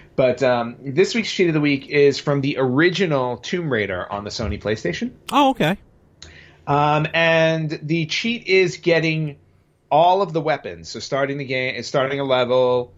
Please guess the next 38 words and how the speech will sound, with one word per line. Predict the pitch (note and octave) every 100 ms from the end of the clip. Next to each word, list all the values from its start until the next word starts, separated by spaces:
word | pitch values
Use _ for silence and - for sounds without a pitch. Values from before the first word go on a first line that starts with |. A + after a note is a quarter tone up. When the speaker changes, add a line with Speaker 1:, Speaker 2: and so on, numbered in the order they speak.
| -
Speaker 1:
with | B2+ B2 B2 - -
all, | B2+ B2+ C3 C3+ C#3 C#3
uh, | A#2+ A#2 A#2
with | A#2 -
all | B2 B2+
of | A#2+
Lara | A#2+ A2+
Croft's | G#2+ G#2+ F#2+ -
weapons. | F#2 E2+ F#2 - - -
So | - B2
Speaker 2:
Oh, |
Speaker 1:
if | -
you | C#3
wanna, | F#3
Speaker 2:
nice. | A3 - -
Speaker 1:
s-, | -
so | - D#3
if | D3+
you | D#3+
wanna | E3+ G3
start, | G#3+ - D3+ B2+ A#2+ - - _ _ _ _ _ _ -
um, | F#2+ G#2 G#2 G#2
with | C3+ B2 B2+
that, | G#2 G2+ G#2+ - _ _ _ _
you | C3+ C3+
have | D3+ C#3+
to | F3+
press | E3 D#3+ D3
on | - A#2+
your | C#3
controller | D3 D#3+ - A#2 G#2 G#2 C#3+ D#3+ _ _ _ -
L | C3+ F3+
one, | F3+ C#3+ C3 D3 F3 _ _ _
triangle, | - - D3 C#3 A2+ G#2 G2 A2 D#3 _ _ _
R | B2 C#3 F3+
two, | - D#3 D3+ F#3+ C4 _ _ _ _ -
L | C#3 D#3+
two, | D#3+ F3 E3+ F3+